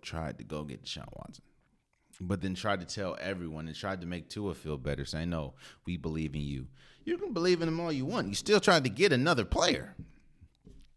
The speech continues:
So that was probably the most surprising, um,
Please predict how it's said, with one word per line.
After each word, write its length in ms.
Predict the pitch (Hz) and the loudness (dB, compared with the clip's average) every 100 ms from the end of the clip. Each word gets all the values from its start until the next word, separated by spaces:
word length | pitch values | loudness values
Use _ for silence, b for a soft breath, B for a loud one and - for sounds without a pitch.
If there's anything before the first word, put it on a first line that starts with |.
| _ _ _ _ _ _ - - - - - - - - B B B B B B B B B B B B B - - - - - - | _ _ _ _ _ _ -20 -12 -10 -10 -14 -20 -20 -20 B B B B B B B B B B B B B -20 -20 -20 -20 -20 -6
So 400 | - - 180 170 | 0 12 12 12
that 180 | 170 269 | 12 10
was 140 | 277 | 8
probably 340 | - 208 190 185 | 10 12 12 10
the 100 | 151 | 10
most 280 | 143 135 - | 10 10 8
surprising, 720 | - 117 107 101 87 82 78 | 6 10 10 10 6 2 0
um, 580 | - 82 80 76 73 | 0 2 2 2 0